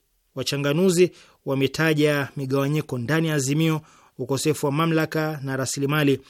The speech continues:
za kuendesha kampeni hizo kama baadhi ya visiki. Habari nyingine zinazoonekana kwenye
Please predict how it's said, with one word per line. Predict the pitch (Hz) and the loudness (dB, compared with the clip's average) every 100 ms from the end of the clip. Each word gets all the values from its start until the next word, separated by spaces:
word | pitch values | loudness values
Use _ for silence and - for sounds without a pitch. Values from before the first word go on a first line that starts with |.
| - _ | -20 _
za | 127 131 | -4 -4
kuendesha | 127 139 143 143 | -2 0 0 -2
kampeni | 139 123 131 | -4 -4 -4
hizo | 131 156 135 - _ _ | 0 0 0 -2 _ _
kama | - 131 127 | -6 -4 0
baadhi | 127 131 117 117 - _ _ | 0 0 -2 -4 -8 _ _
ya | 123 113 | -8 -6
visiki. | 113 - 151 135 120 - - - - | -4 -2 -2 -2 -6 -10 -20 -20 -20
Habari | - 160 175 180 | -6 0 2 4
nyingine | 185 214 214 202 - | 4 4 4 0 -2
zinazoonekana | 180 151 160 160 170 160 180 156 | -6 -2 0 0 0 0 0 0
kwenye | 139 147 147 143 139 | 0 0 0 0 -2